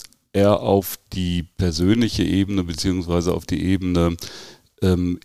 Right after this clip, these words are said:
individueller Karrieregestaltung oder Angst vor, vor persönlichem Scheitern in der Berufswelt.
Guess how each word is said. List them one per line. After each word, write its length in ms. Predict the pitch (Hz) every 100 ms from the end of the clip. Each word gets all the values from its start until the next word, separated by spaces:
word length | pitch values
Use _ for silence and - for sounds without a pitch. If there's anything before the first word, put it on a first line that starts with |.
| -
individueller 960 | 113 117 104 87 92 92 87 90 90
Karrieregestaltung 1300 | 85 95 82 87 107 123 95 92 - 92 95 90 90 90
oder 380 | 87 85 80
Angst 460 | 85 92 101 - -
vor, 720 | - - 92 85 85 85 80
vor 180 | - 87
persönlichem 580 | - 90 80 101 104 87
Scheitern 800 | - 82 90 95 90 82 85 76 -
in 180 | 101 90
der 160 | 90
Berufswelt. 1040 | 80 85 85 139 - 78 69 78 113 80